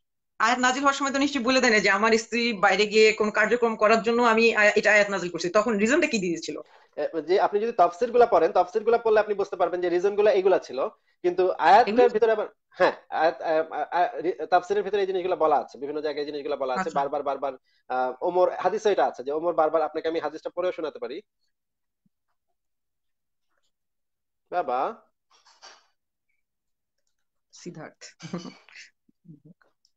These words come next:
Speaker 1: কিন্তু মানে এই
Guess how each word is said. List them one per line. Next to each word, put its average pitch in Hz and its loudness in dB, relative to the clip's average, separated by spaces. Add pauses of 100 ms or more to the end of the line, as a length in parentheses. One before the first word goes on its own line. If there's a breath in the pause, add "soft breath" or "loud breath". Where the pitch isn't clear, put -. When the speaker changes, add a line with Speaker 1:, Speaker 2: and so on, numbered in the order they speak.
(1500)
Speaker 1:
কিন্তু 220 -6
মানে 220 2
এই 233 2